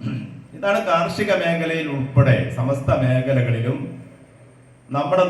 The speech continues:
നാട് നേരിട്ടിട്ടുള്ള വലിയ പ്രതിസന്ധി എന്ന് പറയുന്നത്. നമുക്കറിയാം, നമ്മുടെ പരിസര പ്രദേശത്താണ് മാവൂർ ഗോളിയോറൻസ്. മാവൂർ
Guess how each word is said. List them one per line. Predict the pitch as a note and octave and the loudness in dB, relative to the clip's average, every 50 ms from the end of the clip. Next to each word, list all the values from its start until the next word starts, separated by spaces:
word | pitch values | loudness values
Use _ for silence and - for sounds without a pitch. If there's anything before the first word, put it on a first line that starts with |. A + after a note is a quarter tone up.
| D#3+ | 2
നാട് | D3+ D#3 D#3+ E3 F#3 F#3 G#3+ G#3 F3 D#3 | 2 2 2 0 0 0 -2 -2 -4 -4
നേരിട്ടിട്ടുള്ള | C#3+ D3 D3 D3 D3+ C#3+ - - B2+ C3 C3+ B2+ C3+ C#3 B2+ A#2+ - B2 | -6 -6 -6 -6 -8 -8 -8 -8 -8 -6 -6 -6 -4 -4 -4 -4 -4 -4
വലിയ | A2+ A2+ B2 C3 C#3 B2+ | -2 -2 -2 -2 -2 -2
പ്രതിസന്ധി | - A#2+ B2 B2+ - C#3+ C3+ B2+ A#2 A2+ G#2+ - G#2+ | -4 -4 -4 -4 -4 -2 -2 0 0 0 -2 -2 -4
എന്ന് | G#2+ G2+ F#2 | -4 -4 -4
പറയുന്നത്. | F#2 F#2 F2 E2+ E2+ E2+ - - - - - - - - - - - - - - - - - - - - - - - - | -6 -6 -6 -8 -8 -10 -12 -12 -14 -18 -20 -20 -20 -20 -20 -20 -20 -20 -20 -20 -20 -20 -20 -20 -20 -20 -20 -20 -12 -6
നമുക്കറിയാം, | - D#3+ E3+ F3 F3+ F3 E3 D#3+ D3+ | -2 2 2 4 6 6 6 4 4
നമ്മുടെ | D3+ D#3+ - - - | 4 4 4 4 4
പരിസര | C#3 C#3 C#3+ - - - - C#3 | 4 2 2 2 0 0 0 0
പ്രദേശത്താണ് | C#3 C#3 C#3+ C#3 A#2+ C3+ C3 C3 B2+ B2 B2+ C3 B2+ A#2+ - - | 0 0 0 0 0 -2 0 2 2 2 2 2 0 -2 -2 0
മാവൂർ | - A#2 B2+ C#3 C#3 C3 A#2 A2+ | 2 4 4 4 4 2 0 0
ഗോളിയോറൻസ്. | A2 G#2+ A2 A2 A2 G#2+ G#2+ G2+ F#2 F2 E2+ - - - - - - - - B3 C#4+ A3+ - - - - - - - - - - - - - - - - - - - - - - - - B2 | 0 -2 -2 0 0 0 -2 -2 -6 -8 -10 -14 -16 -18 -20 -20 -20 -18 -18 -16 -16 -16 -18 -20 -20 -20 -20 -20 -20 -20 -20 -20 -20 -20 -20 -20 -20 -20 -20 -20 -20 -20 -20 -20 -8 0 4
മാവൂർ | C#3 D#3 F3+ G3+ G3+ | 4 6 6 6 6